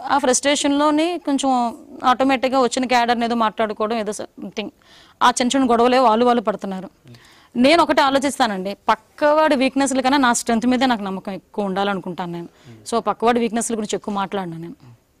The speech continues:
Speaker 2: ఎలా ఉండబోతుంది అంటే ఫైనల్‌గా ఎలా ఉండబోతుంది? రెండు వేల ఇరవై నాలుగు, ఇరవై మూడు ఏదైనా ముందు వసుకు వస్తే ఇరవై మూడు జరుగుతుంది, లేకపోతే
Speaker 1: రాసి పెట్టుకోండి.
Speaker 2: ఇరవై నాలుగు.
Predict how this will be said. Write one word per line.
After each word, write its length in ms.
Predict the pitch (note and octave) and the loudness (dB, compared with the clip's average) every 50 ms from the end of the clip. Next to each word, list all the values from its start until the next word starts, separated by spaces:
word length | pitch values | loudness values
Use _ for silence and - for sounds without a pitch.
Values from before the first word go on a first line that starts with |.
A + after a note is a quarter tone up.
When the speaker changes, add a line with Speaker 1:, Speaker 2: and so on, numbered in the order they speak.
| _ _ _ - | _ _ _ -6
Speaker 2:
ఎలా 160 | D3+ F3+ G3+ | -2 0 0
ఉండబోతుంది 360 | G#3+ G#3+ G3 D#3+ D#3+ C#3+ D3 | 0 -2 -2 -4 -6 -6 -6
అంటే 180 | C#3+ D3 E3 D3+ | -6 -6 -6 -4
ఫైనల్‌గా 560 | C#3+ D3 D3+ D#3+ D#3+ D#3+ D3+ D#3 E3+ - C3+ | -4 -6 -6 -6 -4 -4 -4 -4 -6 -6 -6
ఎలా 140 | C3 C#3+ D#3 | -4 -4 -4
ఉండబోతుంది? 280 | E3 E3 D3 C#3+ C3 | -4 -4 -8 -8 -8
రెండు 180 | C3 C#3 C#3+ D3+ | -8 -8 -4 -4
వేల 120 | D#3+ D#3 | -4 -4
ఇరవై 240 | D3+ C#3 C#3+ D3+ E3 | -4 -4 -4 -6 -6
నాలుగు, 360 | D#3 D#3 D3+ D3+ D3+ C#3+ E3+ | -6 -6 -6 -6 -6 -4 -4
ఇరవై 260 | F3+ D#3+ D3 D3 D#3+ D#3+ | -4 -4 -2 -4 -4 -6
మూడు 260 | D#3 D3+ D3+ D3+ D3 | -6 -4 -4 -2 0
ఏదైనా 400 | C#3+ D3 C#3+ D#3+ E3 D#3+ D3 C#3 | -2 0 -2 -2 -4 -4 -8 -10
ముందు 200 | C3+ C#3 D3 D#3+ | -12 -8 -6 -6
వసుకు 180 | D#3+ - - | -8 -6 -8
వస్తే 180 | E3 D3+ - E3+ | -10 -8 -6 -8
ఇరవై 140 | D3 D3 D3+ | -8 -6 -8
మూడు 100 | D3+ D3 | -8 -8
జరుగుతుంది, 300 | C#3 D3 C#3+ C#3 - F3 | -8 -8 -8 -6 -8 -6
లేకపోతే 200 | D#3+ D3 G#3 G#3+ | -4 0 2 2
Speaker 1:
రాసి 180 | A3+ A#3 A#3 D3+ | 2 2 2 2
పెట్టుకోండి. 380 | C4+ B3 - A3 A#3+ A3 G3 | 0 0 0 -2 -4 -2 -2
Speaker 2:
ఇరవై 140 | F#3+ E3+ E3+ | -2 -2 -2
నాలుగు. 360 | E3 D#3+ D#3 D3+ D3 F3 C4 | -4 -4 -6 -4 -4 -4 -6